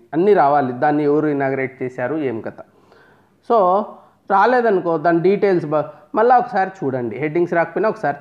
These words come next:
చూడండి వీడియో క్విక్గా టూ ఎక్స్ పెట్టేసి చూసేసుకోండి.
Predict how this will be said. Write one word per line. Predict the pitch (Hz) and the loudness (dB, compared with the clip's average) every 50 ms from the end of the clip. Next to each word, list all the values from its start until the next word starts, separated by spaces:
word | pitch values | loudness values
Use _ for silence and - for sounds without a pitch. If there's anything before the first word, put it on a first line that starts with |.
| - 147 | -8 -10
చూడండి | 113 107 113 113 - - 117 120 | -10 -8 -10 -12 -12 -14 -12 -6
వీడియో | 139 143 135 123 120 | -4 -4 -2 -2 -2
క్విక్గా | - - - - - - 180 165 151 147 156 147 - - - - _ _ - _ - | -4 -6 -14 -12 -6 -4 -4 -4 -2 -4 -4 -4 -4 -8 -20 -20 _ _ -18 _ -4
టూ | 165 160 | -2 0
ఎక్స్ | 165 160 160 - - | 0 0 -4 -6 -6
పెట్టేసి | 156 143 135 143 175 170 - - 131 | -6 -6 -4 -4 -6 -6 -8 -10 -12
చూసేసుకోండి. | 131 - 131 - _ - 123 - - | -10 -10 -12 -18 _ -20 -20 -20 -20